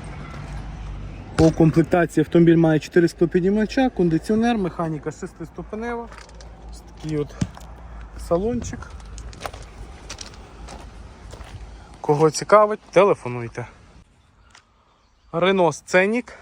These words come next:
автомобіль дві тисячі десятого року, автомат,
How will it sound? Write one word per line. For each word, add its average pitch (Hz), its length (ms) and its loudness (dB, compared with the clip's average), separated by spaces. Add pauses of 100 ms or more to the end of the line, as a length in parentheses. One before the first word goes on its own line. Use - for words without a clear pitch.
(260)
автомобіль 165 680 -2 (1700)
дві 156 120 -4
тисячі 185 300 -6
десятого 175 500 0
року, 226 360 -2
автомат, 175 520 0